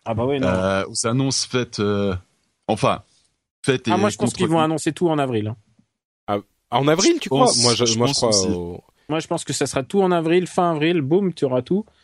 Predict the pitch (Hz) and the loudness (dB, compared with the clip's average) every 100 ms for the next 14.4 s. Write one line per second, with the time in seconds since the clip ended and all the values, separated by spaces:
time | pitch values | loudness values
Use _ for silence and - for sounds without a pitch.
0 | _ 110 127 - 151 147 120 143 139 - | _ -2 0 2 4 6 4 4 2 0
1 | 117 131 127 117 127 117 113 - 127 127 | -2 -2 0 0 -2 -2 -2 -4 -4 -4
2 | 143 _ _ - 127 131 127 127 151 180 | -6 _ _ -2 2 4 4 2 2 4
3 | 170 123 127 123 127 120 131 - 123 104 | 4 4 2 2 0 0 0 0 -2 -2
4 | 87 - _ _ _ _ _ _ - 107 | -8 -14 _ _ _ _ _ _ -6 -6
5 | 95 87 _ 92 - - 101 104 - 92 | -6 -10 _ -16 -8 -6 -4 -4 -2 -2
6 | - - _ _ _ _ 123 131 123 120 | -2 -4 _ _ _ _ 2 4 4 4
7 | 127 143 143 139 147 - 139 - 202 175 | 2 4 2 4 4 4 4 4 6 4
8 | 156 160 170 - 143 143 135 143 143 143 | 4 0 -2 2 2 2 2 0 2 0
9 | 147 156 151 131 135 143 160 170 _ _ | 0 2 2 0 0 0 -2 -4 _ _
10 | _ _ - 127 131 127 127 131 127 123 | _ _ -2 0 2 2 2 2 2 2
11 | 127 143 147 147 147 135 135 135 131 120 | 2 2 2 2 0 4 4 6 6 4
12 | 123 127 127 131 - - 143 - _ _ | 2 0 2 0 -2 -6 -6 -8 _ _
13 | _ _ _ _ - 87 87 87 - 98 | _ _ _ _ -14 -10 -8 -8 -8 -8
14 | - 85 - | -6 -8 -10